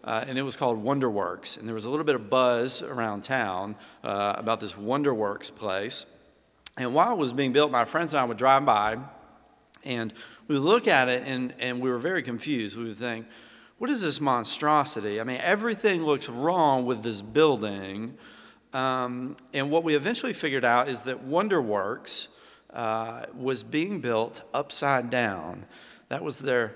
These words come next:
their shtick. Uh, it was an upside-down museum. So their website even says, "When you enter the building, everything will be upside down. So in order to participate in the fun, you must be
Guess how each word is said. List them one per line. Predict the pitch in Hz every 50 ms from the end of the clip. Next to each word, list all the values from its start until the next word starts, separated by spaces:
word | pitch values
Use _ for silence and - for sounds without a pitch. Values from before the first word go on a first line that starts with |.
| - - - -
their | 131 120
shtick. | 107 - - - - - - 147 131 110 92 - - - - - - - - - -
Uh, | - 104 107 104 107
it | 110
was | 117 113 110
an | 110 -
upside-down | - 156 - - - 170 156 156 147 131 143 143 143 139 139 135
museum. | 131 131 127 117 113 143 143 135 117 110
So | 110 - 139
their | 127 131 123
website | 143 170 185 160 - 156 131 131 127
even | 135 123 123 120
says, | 110 - 135 120 110 110 113 127 143 143 - - - - - - - _ _ _ _ _ _ _ _ _ _ _ _ _ _ _ _ - - - -
"When | 123 127 135
you | 139 139 143
enter | 151 160 175 - 208
the | 190 180 160
building, | 147 131 113 104 110 101 101 104 110 -
everything | - 143 143 160 147 - 156 139 131 127
will | 117 117
be | 113 120 107
upside | 110 110 - - 131 110 104 98
down. | 107 113 107 95 82 78 82 87 87 - - - -
So | - - - 123
in | 127
order | 123 117 135 143 160 160 156 180
to | 165 - - 151
participate | 131 139 127 131 147 135 - 139 127 123 117 110 110 104 -
in | 131 123
the | 117 101
fun, | - - 160 151 131 101 95 90 85 87 92 95 - - - - - _
you | - 113 113 113
must | 113 123 123 120 - - -
be | - 107 101 95 95 90 87